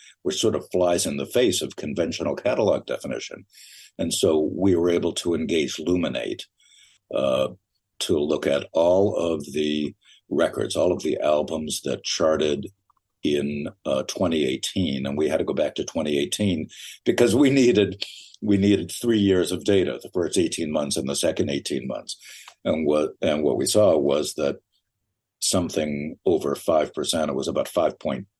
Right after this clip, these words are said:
two percent of the albums that hit the chart in twenty eighteen did better in the second eighteen months than in the first. Uh, so it's not every record, but we also noticed that the shape of the decay curve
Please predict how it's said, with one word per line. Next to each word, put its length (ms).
two 420
percent 600
of 320
the 440
albums 600
that 260
hit 220
the 80
chart 540
in 220
twenty 360
eighteen 500
did 260
better 380
in 180
the 160
second 340
eighteen 320
months 280
than 180
in 120
the 120
first. 420
Uh, 160
so 220
it's 140
not 200
every 240
record, 460
but 140
we 100
also 320
noticed 500
that 220
the 200
shape 380
of 240
the 140
decay 520
curve 480